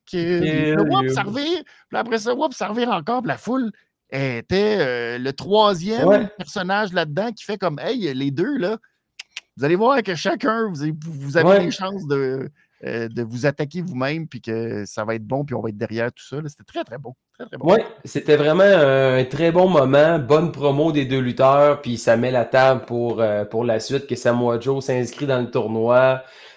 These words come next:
Speaker 2: Euh, que là, je, on dirait que ça, je commence à douter, là, parce que je me disais que,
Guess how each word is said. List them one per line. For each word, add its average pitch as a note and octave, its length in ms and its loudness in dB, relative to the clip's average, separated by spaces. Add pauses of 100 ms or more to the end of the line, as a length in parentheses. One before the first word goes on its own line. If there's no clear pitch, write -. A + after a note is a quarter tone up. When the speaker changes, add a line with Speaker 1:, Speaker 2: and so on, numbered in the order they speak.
(120)
Speaker 2:
Euh, B2+ 280 -4
que C#3 120 -6
là, D#3+ 280 2
je, C#3 200 -6
on C3+ 160 -4
dirait F3 140 0
que F#3 60 -6
ça, D3 320 4
je - 120 -8
commence E3 320 2
à E3 80 4
douter, D#3+ 420 2
là, C3+ 120 2
parce A#2+ 220 -6
que C#3 340 0 (340)
je - 140 -10
me B2 80 4
disais C3 260 4
que, D3+ 80 -12